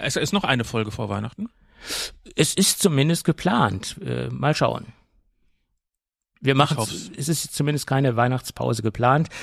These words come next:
Speaker 2: Äh, haben wir ja auch in den vergangenen Jahren nicht gemacht. Äh, mal schauen. V-, vielleicht machen wir eine Weihnachtspause. Kann sein. Aber
Speaker 1: Und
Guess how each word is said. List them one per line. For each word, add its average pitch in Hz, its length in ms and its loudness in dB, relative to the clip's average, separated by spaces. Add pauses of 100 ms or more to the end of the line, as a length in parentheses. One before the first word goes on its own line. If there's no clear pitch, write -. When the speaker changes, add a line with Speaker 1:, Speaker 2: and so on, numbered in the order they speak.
(400)
Speaker 2:
Äh, 120 200 2
haben 131 200 4
wir 127 80 6
ja 123 120 6
auch 120 100 2
in 120 80 4
den 110 80 0
vergangenen 120 480 2
Jahren 110 400 0
nicht - 240 -8
gemacht. 107 480 -4
Äh, 107 260 -4
mal 117 200 2
schauen. 117 280 -2
V-, - 200 -12
vielleicht 170 580 2
machen 156 180 6
wir 143 80 4
eine 117 140 4
Weihnachtspause. 123 680 0
Kann 170 280 2
sein. 131 500 2 (540)
Aber 117 300 4
Speaker 1:
Und 117 60 6